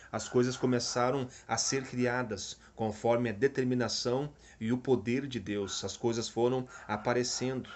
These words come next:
as coisas foram sendo criadas conforme Deus foi delegando,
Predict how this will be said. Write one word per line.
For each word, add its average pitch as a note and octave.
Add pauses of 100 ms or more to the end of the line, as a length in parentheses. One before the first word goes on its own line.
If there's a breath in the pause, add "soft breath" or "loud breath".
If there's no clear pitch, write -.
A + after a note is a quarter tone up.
(300 loud breath)
as G2+
coisas A2+
foram B2
sendo B2+
criadas A#2 (300 loud breath)
conforme A#2
Deus B2
foi C3 (200 loud breath)
delegando, B2+